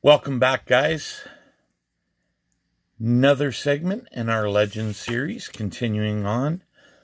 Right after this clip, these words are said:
Pulled this beauty from the eighty-three eighty-four O-Pee-Chee set out of one of my binders and top-loaded it for this segment.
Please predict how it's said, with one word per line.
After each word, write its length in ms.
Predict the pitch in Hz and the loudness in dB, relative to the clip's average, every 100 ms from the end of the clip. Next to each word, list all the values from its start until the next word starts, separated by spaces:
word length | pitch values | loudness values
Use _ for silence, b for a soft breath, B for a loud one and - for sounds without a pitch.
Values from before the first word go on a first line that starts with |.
| b b _ | b b _
Pulled 260 | 151 135 | -2 0
this 220 | 117 131 - | 2 0 0
beauty 400 | - 120 120 120 | -6 -4 -2 -4
from 240 | - 113 | -4 -2
the 120 | 110 | 0
eighty-three 600 | 110 113 107 - 123 117 | 0 -2 -6 -4 -2 0
eighty-four 760 | 113 104 - - 117 113 110 - b b b b b | 0 -2 -6 -4 0 2 2 0 b b b b b
O-Pee-Chee 640 | 117 107 - 151 151 - 117 | -8 -8 -6 -6 -4 -4 -2
set 760 | - - 135 160 - - - B B _ | -2 4 6 4 -4 -14 -16 B B _
out 180 | 120 117 | -14 -10
of 160 | 110 117 | -10 -6
one 180 | 117 | -4
of 60 | 113 | -4
my 180 | 110 107 | -2 -4
binders 640 | 92 110 110 127 156 147 | 0 0 0 -4 -8 -8
and 160 | 117 98 | -10 -10
top-loaded 720 | - 113 - - 110 107 113 | -8 -8 -8 -8 -8 -8 -10
it 160 | 123 - | -12 -12
for 200 | - 113 | -16 -12
this 180 | 104 98 | -10 -10
segment. 720 | - - 143 156 92 104 - | -8 -2 -2 0 -2 -2 -8